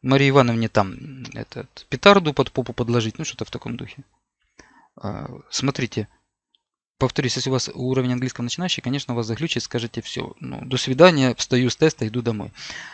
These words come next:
Хорошая новость в том, что если у вас очень начинающий уровень, вам, скорее всего, такого вопроса не дадут.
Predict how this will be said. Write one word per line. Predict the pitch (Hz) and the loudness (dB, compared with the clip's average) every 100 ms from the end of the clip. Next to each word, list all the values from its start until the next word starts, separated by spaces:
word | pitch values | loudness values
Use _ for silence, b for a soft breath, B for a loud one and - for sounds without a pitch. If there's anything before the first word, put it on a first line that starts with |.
| B | B
Хорошая | - 156 160 160 | 4 6 6 4
новость | 151 143 | 4 4
в | |
том, | 175 | 0
что | - | -2
если | 139 143 | -2 0
у | |
вас | 135 - | 0 0
очень | 139 139 | -2 -2
начинающий | 135 143 139 131 160 | -2 0 0 2 2
уровень, | 156 131 127 | 2 2 2
вам, | 123 131 | 0 0
скорее | 123 135 127 | 0 0 0
всего, | - | -2
такого | - 135 127 | -4 0 0
вопроса | 123 139 - | 0 -2 0
не | 123 | 0
дадут. | 127 117 - - | 0 0 -4 -14